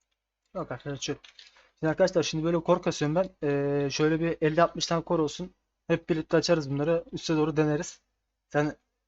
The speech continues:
ee, bugün günlerden Perşembe, tamam ya. Aynen, Perşembe.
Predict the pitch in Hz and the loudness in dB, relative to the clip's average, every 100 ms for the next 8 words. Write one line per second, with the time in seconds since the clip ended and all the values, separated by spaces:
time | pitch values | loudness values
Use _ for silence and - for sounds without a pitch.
0 | _ - 139 135 135 135 143 156 160 160 | _ -6 -2 0 -2 -4 -4 -2 -2 0
1 | 160 165 156 - _ _ _ _ 156 143 | 0 0 -2 -10 _ _ _ _ -4 0
2 | 160 165 151 127 127 160 - - 139 127 | 0 0 -2 -4 -4 -6 -8 -6 -6 -4
3 | 139 - 143 151 170 | -6 -4 -4 -4 -6